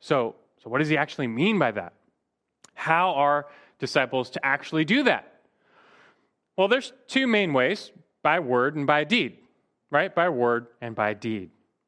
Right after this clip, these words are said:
We know that one way disciples are to let the light of the Lord be made manifest to the world is, is by their words, by speaking truth, by sharing the gospel. Acts twenty-six, verse twenty-three, Paul,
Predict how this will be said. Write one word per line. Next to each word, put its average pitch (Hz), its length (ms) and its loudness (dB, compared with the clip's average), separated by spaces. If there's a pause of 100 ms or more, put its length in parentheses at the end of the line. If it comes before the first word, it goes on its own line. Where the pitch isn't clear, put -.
(960)
We 156 80 2
know 196 140 4
that 170 100 2
one 185 180 2
way 196 120 4
disciples 143 520 0
are 131 140 0
to 131 140 -10
let 131 260 -2
the 127 80 -6
light 117 400 0
of 123 140 -6
the 120 100 -6
Lord 110 460 -2 (220)
be 127 120 -2
made 131 220 0
manifest 160 640 0
to 175 80 2
the 143 80 0
world 135 260 2
is, 135 180 -2 (140)
is - 80 -20
by 110 180 -2
their 113 140 -4
words, 104 460 -4
by 98 200 -6
speaking 175 720 -4
truth, 143 540 -4 (460)
by 110 320 -2
sharing 190 480 0
the 165 80 0
gospel. 156 420 -2 (1400)
Acts 131 260 -2
twenty-six, - 800 -4
verse 131 240 -4
twenty-three, 151 800 -2
Paul, 143 560 0